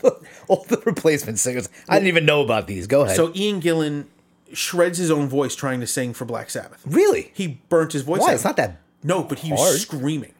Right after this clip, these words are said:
Speaker 1: Okay.
Speaker 2: It just wasn't.
Speaker 1: It wasn't his deal.
Speaker 2: He, he hated it.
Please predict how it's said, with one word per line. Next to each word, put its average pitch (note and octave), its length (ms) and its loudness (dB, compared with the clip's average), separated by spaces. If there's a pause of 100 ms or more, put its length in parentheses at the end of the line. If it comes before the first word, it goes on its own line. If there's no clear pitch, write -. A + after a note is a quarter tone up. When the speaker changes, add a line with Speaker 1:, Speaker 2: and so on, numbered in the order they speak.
(220)
Speaker 1:
Okay. A#2 300 -2 (220)
Speaker 2:
It D#3 80 -6
just D3+ 160 -8
wasn't. C3+ 400 -4 (320)
Speaker 1:
It A#2 80 0
wasn't A2 220 -2
his G#2 100 -2
deal. G2+ 240 -4 (880)
Speaker 2:
He, F#3+ 180 -4
he A#3+ 220 -4
hated A3 340 -2
it. G#3 220 0